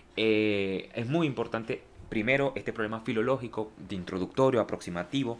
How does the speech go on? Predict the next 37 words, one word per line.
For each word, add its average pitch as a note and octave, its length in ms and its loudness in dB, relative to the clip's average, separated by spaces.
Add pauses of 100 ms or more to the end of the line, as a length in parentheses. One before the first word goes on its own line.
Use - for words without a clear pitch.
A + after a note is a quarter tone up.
(200)
sobre G2+ 280 0
las F2 140 -2
tesis C#3 260 -4
sobre C3 200 -4
Feuerbach, F#2 480 -6 (300)
y A#2 100 -2
luego A2+ 320 6
empezaremos G#2 580 -4 (300)
a, G2+ 340 0
a F#2+ 80 0
discutir G#2 560 -2 (200)
conceptualmente G#2 880 -2 (260)
qué G2 140 0
es F2+ 100 -6
lo F#2+ 140 -4
que - 80 -8
se D#2 140 -10
tiene. C#2 360 -10 (540)
Se - 200 0
considera B2 760 2
que - 80 -8
está - 320 -4
anterior A#2 800 -2
a G#2+ 40 0
la G2 80 -2
ideología F2 440 -4
alemana, G#2+ 500 -6 (380)
pero, G2+ 460 0
eh, G2 400 -2
eso G#2+ 180 -6
es B2+ 60 -4
una, B2+ 260 0
eso G#2+ 220 -4
es A#2 40 -2
una A#2+ 160 0
posición A#2 540 -2
filológica, G2+ 800 -2